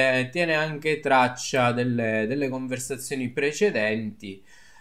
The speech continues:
Eh, non ho dovuto fare l'accesso a, ehm, a Discord né a GitHub, a niente, non mi sono neanche registrato, eh, però effettivamente sembra che tenga traccia delle, delle conversazioni precedenti, per cui,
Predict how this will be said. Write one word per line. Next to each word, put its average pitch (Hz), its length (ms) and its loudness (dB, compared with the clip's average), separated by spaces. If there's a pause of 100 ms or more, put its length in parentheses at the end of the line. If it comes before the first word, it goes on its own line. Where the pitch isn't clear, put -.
(140)
Eh, 104 180 -4
non 156 220 2
ho 214 80 6
dovuto 165 320 2
fare 175 240 4
l'accesso 117 1300 2
a, 95 1040 -2
ehm, 90 640 -20 (120)
a 110 140 -8
Discord 123 760 0
né 104 880 -2
a 104 160 -10
GitHub, 120 540 0
a 110 60 -2
niente, 117 600 -2
non 113 160 -8
mi 120 100 -6
sono 127 220 -8
neanche 113 380 -8
registrato, 117 1200 -6 (560)
eh, - 200 -12
però 120 440 4
effettivamente 117 720 0
sembra 127 360 0
che 110 120 -2
tenga 123 380 -2
traccia 107 580 -2
delle, 101 500 -4
delle 143 200 0
conversazioni 110 800 -6
precedenti, 107 720 -12
per 220 200 -6
cui, 113 720 -2